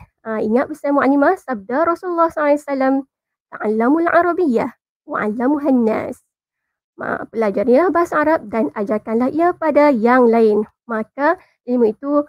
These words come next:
bukanlah untuk dihafaz sahaja, tapi biarlah ilmu itu yang memberi manfaat kepada orang lain. Jadi, sebar-sebarkanlah ilmu yang diperolehi pada hari ini. Baiklah, jangan lupa untuk singgah,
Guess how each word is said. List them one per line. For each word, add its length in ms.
bukanlah 480
untuk 240
dihafaz 400
sahaja, 320
tapi 320
biarlah 400
ilmu 240
itu 400
yang 240
memberi 320
manfaat 480
kepada 480
orang 240
lain. 220
Jadi, 400
sebar-sebarkanlah 880
ilmu 320
yang 400
diperolehi 720
pada 380
hari 420
ini. 380
Baiklah, 420
jangan 320
lupa 380
untuk 240
singgah, 400